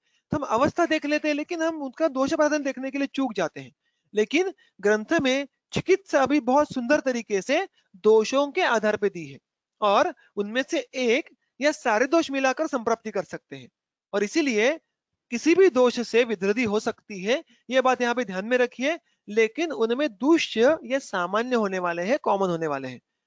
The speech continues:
वो कौन से हैं? तो त्वक, मांस, मेद, अस्थि, स्नायु, रक्त और कंडरा। इसमें जो धातु है साक्षात वो कौन कौन से हैं?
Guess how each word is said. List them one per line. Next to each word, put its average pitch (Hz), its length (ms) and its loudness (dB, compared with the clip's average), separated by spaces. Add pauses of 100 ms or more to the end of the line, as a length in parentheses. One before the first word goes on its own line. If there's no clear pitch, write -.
वो 262 100 4
कौन 254 260 0
से 339 140 -2
हैं? 254 220 -2 (500)
तो 254 80 4
त्वक, 254 420 0 (400)
मांस, 247 380 0 (280)
मेद, 226 320 0 (280)
अस्थि, 233 500 -6
स्नायु, 240 600 -4
रक्त - 220 -2
और 285 120 2
कंडरा। 196 360 0 (680)
इसमें 262 420 -2 (480)
जो 254 180 2
धातु 196 360 0
है 339 100 4
साक्षात 233 420 0
वो 247 100 0
कौन 233 200 0
कौन 247 200 -2
से 247 220 -6
हैं? 262 100 -6